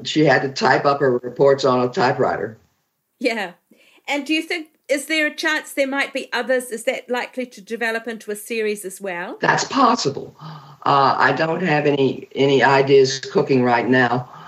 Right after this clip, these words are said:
Speaker 1: but she's in the back of my head working. So maybe after I get the fourth Lee Carruthers finished, I'll go back and deal with Annie again.
Speaker 2: Yeah. Now, I'm very impressed that you say you, you are a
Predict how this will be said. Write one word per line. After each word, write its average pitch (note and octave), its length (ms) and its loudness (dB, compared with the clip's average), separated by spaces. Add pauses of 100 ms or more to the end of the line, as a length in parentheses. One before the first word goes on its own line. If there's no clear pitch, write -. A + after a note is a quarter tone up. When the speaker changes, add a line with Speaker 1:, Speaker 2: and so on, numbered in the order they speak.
(380)
Speaker 1:
but C3 220 4
she's D3 300 2
in D3+ 100 6
the C3+ 160 4 (280)
back C3+ 300 4
of C3 120 -2
my A#2+ 180 0
head C3 300 0
working. C3 360 2
So B2+ 180 0
maybe D3 320 4
after C3+ 240 2
I B2+ 120 4
get C3 120 0
the B2+ 80 -4
fourth C#3 400 2 (260)
Lee C3+ 140 0
Carruthers C3 520 4
finished, A#2+ 560 -2
I'll B2+ 280 4
go B2+ 200 4
back B2+ 320 2
and B2 240 -6
deal C3+ 180 6
with A2 160 -2
Annie C3+ 300 -2
again. A#2 240 -6
Speaker 2:
Yeah. F#3 300 -4 (460)
Now, A#3 260 -6
I'm G#3+ 80 -16
very C#4+ 260 0
impressed B3+ 440 -4
that - 180 -6
you A3 100 -8
say A3 280 -2
you, G#3+ 340 -6
you A3 180 -6
are G#3 220 -2
a F#3+ 120 -6